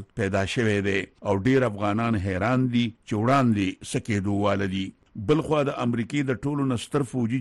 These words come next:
جرنیل د چهارشنبې په ورځ خپل یو بیان کې ویلي دي چې افغانستان نه د کلهمو فوجونو وتل د وخت نه مخکې خبره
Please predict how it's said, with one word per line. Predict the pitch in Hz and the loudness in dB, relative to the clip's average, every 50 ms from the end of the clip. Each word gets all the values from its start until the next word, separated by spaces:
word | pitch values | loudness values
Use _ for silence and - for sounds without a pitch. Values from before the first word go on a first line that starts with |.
| 110 | 0
جرنیل | 120 110 110 110 117 131 117 101 107 107 - _ _ - 104 | 0 0 2 2 2 2 2 0 0 -4 -6 _ _ -6 -4
د | 101 - | -4 -2
چهارشنبې | - 110 101 101 - 113 107 104 104 123 127 120 - | 0 -2 -2 -2 -2 -2 -2 0 0 0 -2 -2 -2
په | 120 117 | -2 -2
ورځ | 123 127 - - | 0 -2 -2 -4
خپل | - - 131 131 123 | -6 -4 -2 0 0
یو | 113 110 110 98 101 | 0 0 -2 -2 -2
بیان | 104 113 120 123 107 | -2 -2 -2 -2 -4
کې | - - 104 98 110 | -4 -6 -6 -4 -2
ویلي | 120 123 123 120 117 120 | -2 -2 -2 -2 -2 -2
دي | 120 113 | -4 -4
چې | 120 - - 101 | -6 -8 -8 -8
افغانستان | 87 87 101 98 98 98 92 - - - 117 120 123 123 123 123 123 | -8 -4 -4 -4 -2 -4 -6 -8 -8 -8 -6 -4 -2 0 0 0 -2
نه | 120 117 113 - _ - - 107 98 | -2 -4 -8 -12 _ -10 -6 -6 -6
د | - - - | -6 -4 -4
کلهمو | 101 95 95 98 120 135 135 135 113 - | -2 -2 0 2 2 2 2 2 0 -2
فوجونو | - 107 104 98 98 120 123 123 113 104 101 | -2 -4 -2 0 2 2 2 2 0 0 -4
وتل | 98 - - 117 120 113 101 104 | -4 -4 -4 -4 -2 -2 -2 -2
د | 98 107 | -2 -2
وخت | 117 101 95 - - 107 | -4 -6 -6 -8 -6 -4
نه | 101 107 117 | -4 -4 -4
مخکې | 110 - - - 101 - - | -4 -6 -10 -12 -12 -10 -8
خبره | 95 98 110 107 101 101 | -6 -2 -2 -2 -2 -2